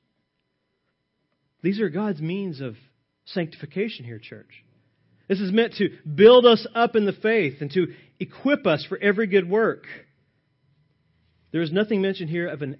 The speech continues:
esoteric, mystical experience. God's means of grace are tangible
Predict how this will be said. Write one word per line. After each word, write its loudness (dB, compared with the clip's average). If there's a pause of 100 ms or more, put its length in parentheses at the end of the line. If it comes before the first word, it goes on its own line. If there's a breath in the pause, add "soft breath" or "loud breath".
esoteric, -8
mystical -8
experience. -14 (1900)
God's -6
means -4
of -8
grace -4
are -14
tangible -10